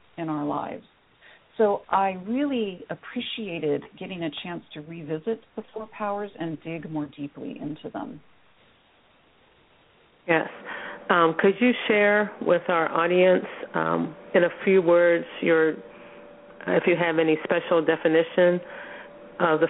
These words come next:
Speaker 2: four powers or the way that you remember them, or is it just fine to, just to do, to know, to dare, to will, and keep silent, and to keep silent, sorry?
Speaker 1: Well,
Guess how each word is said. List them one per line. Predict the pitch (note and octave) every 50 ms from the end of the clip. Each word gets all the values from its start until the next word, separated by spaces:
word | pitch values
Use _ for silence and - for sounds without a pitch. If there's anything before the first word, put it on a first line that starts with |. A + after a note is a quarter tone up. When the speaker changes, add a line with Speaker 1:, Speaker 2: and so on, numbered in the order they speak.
| - -
Speaker 2:
four | F#3 F3 E3+ E3+ -
powers | - F3 E3 E3 E3+ E3+ E3 E3 D#3+ - -
or | D#3 D3+ C#3+ D3+ - - - - - - - - - - - - - - - -
the | -
way | F3 E3 F3+ F3
that | E3 D#3+ D#3+ E3
you | F3+ F3 F3
remember | F3 F3 E3+ E3+ E3+ E3+ E3+ F3+ E3+
them, | E3 F#3 F#3 F#3 F#3+ F#3+ F#3
or | - E3+ D#3 D#3 D3+ D3
is | C#3+ - -
it | - - - - - - - -
just | - F3 E3+ - -
fine | F#3 E3+ E3+ E3+ D#3+
to, | D3 D#3 D3
just | - - E3 - - -
to | E3 D3+
do, | C#3 D#3+ D#3+ D#3 D3+ D3+ C#3+ - - - -
to | E3
know, | D#3 D3+ D3+ D3 D3 D3 D3 -
to | -
dare, | C3+ D3+ C#3+ C#3 C#3 C3+ C3 - - - - - - -
to | - D#3+
will, | C#3 D3 D3 C#3+ C#3+ C#3+
and | C3+ C3 - - -
keep | - C#3 - - -
silent, | - C3+ C3 - - - - - - - - - - - - - - - - - -
and | F3 -
to | -
keep | - - - D3 - -
silent, | D3 C3+ C3+ C3 - - - - -
sorry? | - C3+ C3 B2+ - - - - - - - - - - - - - - - - - - - - - - - - - - - - A#3+
Speaker 1:
Well, | C4+ C#4 C4+ C4 B3+